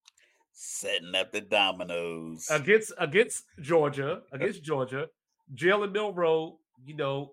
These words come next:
Speaker 2: they always talk about game of inches. He had two or three passes that Georgia could have picked up. You know, obviously,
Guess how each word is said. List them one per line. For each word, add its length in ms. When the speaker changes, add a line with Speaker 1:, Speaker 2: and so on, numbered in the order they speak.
Speaker 2:
they 140
always 220
talk 220
about 320
game 220
of 120
inches. 440
He 180
had 280
two 180
or 60
three 260
passes 460
that 180
Georgia 280
could 200
have 160
picked 260
up. 240
You 160
know, 420
obviously, 580